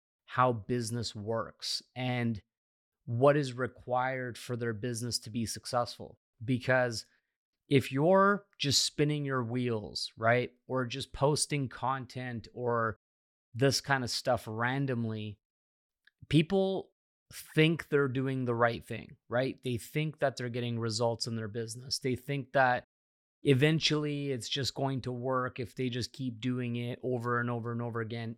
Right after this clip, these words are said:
And while that may be true to a certain extent,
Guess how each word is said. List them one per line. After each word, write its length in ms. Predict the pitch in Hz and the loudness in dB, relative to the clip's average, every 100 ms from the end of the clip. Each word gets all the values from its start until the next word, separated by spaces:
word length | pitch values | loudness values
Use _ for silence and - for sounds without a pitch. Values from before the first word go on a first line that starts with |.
| - | -6
And 320 | 127 123 113 - _ _ _ _ _ | -4 -2 -4 -10 _ _ _ _ _
while 380 | - 127 143 147 | -2 4 6 6
that 240 | 151 147 117 | 4 2 2
may 340 | 143 165 196 | 2 4 4
be 220 | 175 185 | 4 -2
true 540 | - - 160 123 120 131 - | -4 2 4 6 4 -2 -8
to 160 | 131 | -2
a 40 | 120 | 0
certain 300 | - 131 127 | 2 0 -4
extent, 600 | - - 147 135 123 | -6 -2 2 2 0